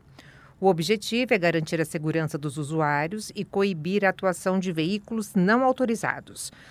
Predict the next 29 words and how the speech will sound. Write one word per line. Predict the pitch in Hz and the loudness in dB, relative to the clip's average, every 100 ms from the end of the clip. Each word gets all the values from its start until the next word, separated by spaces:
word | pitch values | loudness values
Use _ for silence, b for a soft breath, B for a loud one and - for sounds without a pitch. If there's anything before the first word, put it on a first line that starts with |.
| B B | B B
Além | 254 240 | 4 4
dos | 220 208 | 2 0
riscos | 226 220 - 226 | -2 -2 -4 -8
físicos, | - 226 214 202 233 277 277 - | -4 2 2 2 -2 -4 -4 -4
o | 190 | -4
usuário | 190 175 170 160 | -2 2 4 4
do | 160 190 | 2 -4
transporte | 196 170 - 160 135 165 | -2 -4 -2 -4 -4 -6
irregular | 147 147 147 156 202 | -6 -4 -2 0 -2
está | 208 175 | -4 -8
sujeito | - 151 185 180 | -6 -4 -4 -4
a | |
prejuízos | 175 175 160 147 190 190 202 - - | -6 -4 -4 -4 -4 -4 -6 -10 -10
financeiros | 247 277 311 311 214 185 233 254 | -6 -2 -4 -4 0 0 0 -2
e | 247 | -4
transtornos | - 208 202 - 247 226 214 | -2 -2 -2 2 4 4 2
na | 202 190 | 2 0
viagem. | 156 139 143 - - B B B B B | 0 -4 -6 -12 -16 B B B B B
Durante | 185 214 190 160 | 2 4 4 2
a | 156 | -4
fiscalização, | - 160 165 156 190 190 165 165 208 b b | -8 -8 -6 -2 -4 0 -2 -2 -6 b b
se | - 214 | -2 2
um | |
veículo | 180 190 233 240 269 | 4 4 2 0 -4
clandestino | - 269 294 302 - 185 147 139 | 0 0 2 -2 -2 -2 -2 -6
for | - 202 240 | -2 0 0
flagrado, | - 277 254 196 175 175 196 233 | 0 0 2 4 4 2 0 -4
ele | 196 165 | -2 0
é | 165 | 2